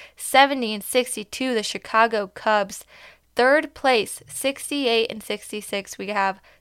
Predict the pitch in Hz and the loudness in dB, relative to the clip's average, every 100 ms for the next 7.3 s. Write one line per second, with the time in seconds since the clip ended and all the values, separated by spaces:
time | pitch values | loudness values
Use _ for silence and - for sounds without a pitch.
0 | - 196 - 220 233 - 214 202 202 202 | -14 -12 -8 -6 -6 -8 -6 -2 0 0
1 | 202 - 190 190 196 190 - - 247 - | -4 -8 -4 -2 -4 -6 -14 -8 -6 0
2 | 208 202 - 196 185 190 196 196 202 202 | 0 -2 -6 -6 -6 -8 -10 -12 -10 -8
3 | 190 - 294 359 - - - - - _ | -8 2 2 2 -4 -20 -20 -20 -20 _
4 | 277 277 277 285 277 277 - - 269 254 | 4 4 2 -2 -2 -2 -10 -4 -2 -2
5 | - 220 214 208 - 233 247 254 208 - | -6 -4 -4 -4 0 2 2 0 -4 -4
6 | 208 208 - 208 196 - 208 202 202 208 | -8 -8 -8 -8 -6 -6 -4 -4 -8 -6
7 | 226 247 262 | -2 -2 -2